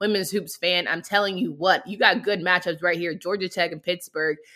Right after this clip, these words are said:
Syracuse, North Carolina, Boston College, Louisville, N C State, Clemson, Duke, Virginia Tech,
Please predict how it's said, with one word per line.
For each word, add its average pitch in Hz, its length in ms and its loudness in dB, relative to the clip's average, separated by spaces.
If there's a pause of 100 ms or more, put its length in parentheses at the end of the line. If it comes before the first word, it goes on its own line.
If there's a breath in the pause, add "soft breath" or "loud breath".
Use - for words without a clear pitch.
Syracuse, 208 520 4
North 180 220 -2
Carolina, 165 380 0
Boston 190 420 2
College, 170 560 2
Louisville, 160 540 -2
N 262 160 0
C 269 140 2
State, 233 280 -4
Clemson, 165 640 -6
Duke, 214 220 -4
Virginia 196 360 -2
Tech, 185 380 2